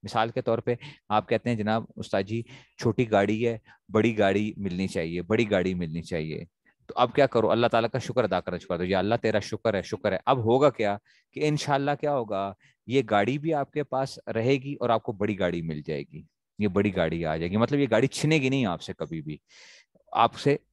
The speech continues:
आपके पास नई बड़ी गाड़ी आ जाएगी। ठीक है, इसको बेच दो या बाद में जो भी कर दो, लेकिन ये ना हो कि, ऐसा ना हो रहा हो कि आप बड़ी गाड़ी से छोटी की तरफ जा रहे हो या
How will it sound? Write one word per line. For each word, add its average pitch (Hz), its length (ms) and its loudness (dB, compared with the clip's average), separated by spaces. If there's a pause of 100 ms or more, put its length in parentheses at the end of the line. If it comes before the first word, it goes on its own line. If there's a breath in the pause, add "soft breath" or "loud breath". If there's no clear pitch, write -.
(180)
आपके 123 220 2
पास 131 140 4
नई 110 260 2
बड़ी 101 240 0
गाड़ी 82 300 -2
आ 76 140 -2
जाएगी। 82 400 -4
ठीक 170 160 2
है, 175 80 4
इसको 135 180 0
बेच 110 280 2
दो 113 120 2
या 110 140 2
बाद 101 220 0
में 107 120 -4
जो 104 140 0
भी 95 80 -8
कर 90 160 -8
दो, 87 200 -8 (420 soft breath)
लेकिन 123 200 2
ये 147 120 6
ना 139 120 4
हो 117 100 4
कि, 120 100 -2
ऐसा 123 280 2
ना 139 100 0
हो 113 120 2
रहा 117 100 2
हो 120 60 0
कि 113 120 -8
आप 107 200 0 (360)
बड़ी 110 240 0
गाड़ी 110 260 2
से 127 140 -4
छोटी - 320 -4
की 107 120 -4
तरफ 92 240 -4 (100)
जा 92 160 4
रहे 87 120 0
हो 92 80 2
या 107 200 0